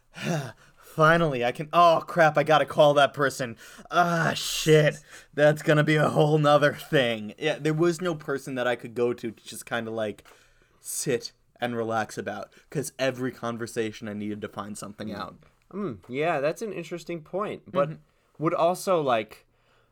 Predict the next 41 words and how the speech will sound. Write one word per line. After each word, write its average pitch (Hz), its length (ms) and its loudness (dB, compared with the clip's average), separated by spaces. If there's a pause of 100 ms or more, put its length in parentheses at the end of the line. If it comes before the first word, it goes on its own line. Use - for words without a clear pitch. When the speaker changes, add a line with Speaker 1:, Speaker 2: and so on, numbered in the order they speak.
(280)
Speaker 2:
would 143 540 0
a 143 180 -4
conver-, 139 520 -6
like, 143 340 -2 (640)
let 156 200 2
me 185 80 0
set 165 220 -2
up 143 80 -2
a 127 60 -6
hypothetical. 143 720 -6
Speaker 1:
I'm 123 140 -10
listening. 127 320 -8 (760)
Speaker 2:
For 160 160 -2
example, 127 500 -2
you're 143 460 0
at 131 220 -2 (160)
work 107 600 -4
Speaker 1:
Yes. 127 200 -4
Speaker 2:
doing 135 240 -2
your 131 100 -6
thing. 110 360 -6 (100)
Speaker 1:
Doing 117 220 -6
my 123 100 -6
thing. 123 320 -8
Speaker 2:
And 135 180 -2
you 147 140 -2
have 147 220 -2
to 147 60 -8
make 143 160 -8
a 139 40 -14
phone 190 200 -6
call, 95 180 -4
like 104 320 -4
this, 113 360 -8
what 113 160 -6
you 113 120 -8
just 113 200 -12
said. 110 380 -6
Speaker 1:
Yeah. 127 200 -6 (380)
Speaker 2:
Uh, 113 320 2
about 117 600 0